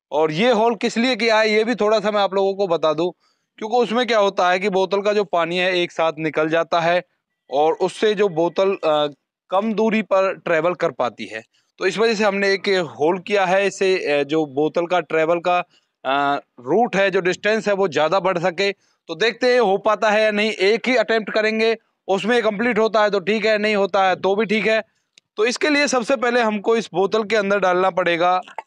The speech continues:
जो हमारी लिक्विड, अ, एलपीजी गैस है उसको, और उसी से इस बोतल का रॉकेट बन पाना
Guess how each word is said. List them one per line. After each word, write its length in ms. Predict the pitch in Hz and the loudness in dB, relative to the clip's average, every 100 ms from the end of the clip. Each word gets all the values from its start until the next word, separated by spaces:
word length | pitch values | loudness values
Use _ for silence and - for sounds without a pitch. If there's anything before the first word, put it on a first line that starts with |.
| _ _ | _ _
जो 140 | 151 180 | -2 0
हमारी 280 | 185 202 | 2 2
लिक्विड, 460 | 196 180 - 214 220 | 2 -2 0 0 2
अ, 460 | 240 - 165 160 165 | 0 -2 0 0 2
एलपीजी 460 | 165 165 240 220 | 0 0 -4 -2
गैस 320 | 208 185 170 170 | 0 0 0 0
है 120 | 185 | -2
उसको, 380 | 185 139 - 113 - _ _ _ _ _ _ _ | -2 -6 -8 -10 -10 _ _ _ _ _ _ _
और 120 | 170 - | -4 -2
उसी 320 | 190 - 254 269 | -4 -2 -2 0
से 200 | 240 233 240 - - - 220 | 2 2 2 -2 -18 -6 -2
इस 140 | 208 170 | -2 0
बोतल 340 | 202 185 208 | 0 2 0
का 120 | 220 | 0
रॉकेट 500 | 202 180 185 208 214 170 | 2 2 2 0 0 0
बन 240 | 165 170 | -2 -2
पाना 380 | 156 170 170 | -2 0 0